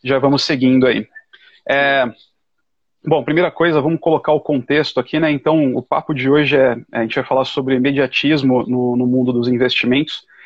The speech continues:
Eu pedi pra gente conversar, é, sobre esse tema, porque eu tô à frente do departamento de vendas, então eu converso com muitos investidores diariamente e converso com diversos perfis de pessoas, desde pessoas que têm muita experiência, né,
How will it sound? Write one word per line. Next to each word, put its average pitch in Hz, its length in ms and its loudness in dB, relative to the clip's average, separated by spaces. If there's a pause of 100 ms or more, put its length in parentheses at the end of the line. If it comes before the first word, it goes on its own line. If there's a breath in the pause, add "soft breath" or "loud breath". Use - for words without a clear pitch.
(160 loud breath)
Eu - 80 -2
pedi 139 180 0
pra - 100 0
gente 196 140 -2
conversar, 170 520 0 (200)
é, 127 240 2
sobre 139 300 -2
esse - 200 -6
tema, 147 380 0 (420)
porque 143 300 -2
eu 151 240 4
tô 170 160 2
à 151 80 2
frente 170 400 -4
do 151 80 -2
departamento 139 680 -2
de 127 120 -6
vendas, 131 480 -2
então 135 240 -2
eu 143 80 2
converso 131 520 -2
com 135 140 -8
muitos 135 480 -4
investidores 127 640 0
diariamente 123 680 0 (440 soft breath)
e 127 140 0
converso 147 560 0
com 165 160 -2
diversos 151 460 0
perfis 139 480 -2
de 120 80 -12
pessoas, 143 600 0
desde 143 360 -2
pessoas 135 420 0
que - 80 -20
têm 135 160 2
muita 160 240 0
experiência, 131 680 -2
né, 135 140 -2